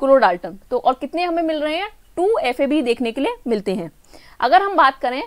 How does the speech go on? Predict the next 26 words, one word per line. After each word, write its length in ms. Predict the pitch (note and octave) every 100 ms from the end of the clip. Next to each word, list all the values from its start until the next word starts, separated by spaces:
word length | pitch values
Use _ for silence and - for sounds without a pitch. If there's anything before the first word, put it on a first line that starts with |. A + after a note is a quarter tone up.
| - -
कि 160 | E4 A4 _ - - -
वन 280 | F#3+ C4 G4+
फैब 320 | - B3+ G#3+
में, 200 | G#3 E3+ - _ _ _ _ -
मैं 120 | A#3+
Pepin 380 | B3 A#3 D4 E4
में 100 | D4
बात 180 | C4 -
कर 120 | A#3
रही 140 | A3
हूँ, 120 | B3+ A4 _ -
वन 240 | A3 E4+ A#4
फैब 200 | C4 G#3+
में 200 | G#3+ C#4+ - - - - -
कितने 280 | - F#4
मुझे 220 | G#4+ F#4 G#4
सीडीआरएस 560 | - C4 C4+ C#4 A4 -
देखने 280 | C#4+ C#4+ C#4
के 80 |
लिए 100 | D4
मिलेंगे, 380 | C#4+ C4+ C4 C#4
तो 160 | G#4 D#4+
आपको, 340 | C4+ - -
आपको 240 | - - C#4
पता 260 | - A#3+
होगा 340 | C#4 D#4+ A#3